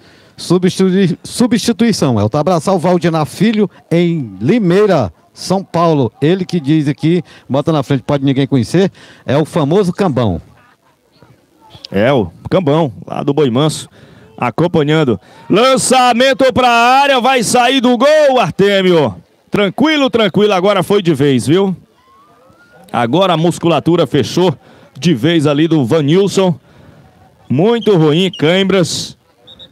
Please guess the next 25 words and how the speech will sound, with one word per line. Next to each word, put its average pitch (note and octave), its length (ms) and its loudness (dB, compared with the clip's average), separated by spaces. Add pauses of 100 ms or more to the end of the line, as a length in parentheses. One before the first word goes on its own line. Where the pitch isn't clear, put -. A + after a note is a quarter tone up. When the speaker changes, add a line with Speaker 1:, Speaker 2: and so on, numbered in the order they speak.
(100)
Speaker 2:
Edmar - 260 -2
Pires, - 500 -2 (360)
e G3 120 -2
o F#3+ 80 2
público? D3 680 -2
Agradável D3 600 0
a - 40 -2
quantidade? C3+ 680 -2 (320)
Speaker 1:
Olha, D#3+ 300 0
Speaker 2:
Dentro F3 200 2
Speaker 1:
eu F3 60 2
Speaker 2:
do E3+ 60 2
esperado? C#3+ 640 0 (200)
Speaker 1:
Olha, F3+ 320 0
com A3+ 260 0
certeza G#3 640 0
o F3 60 -2
clima G#3 540 0
realmente F3+ 560 0
ajudou E3+ 340 2
muito, F#3 440 0
o E3 60 0
público F#3+ 540 0
muito F#3 420 0
bom, D3 360 0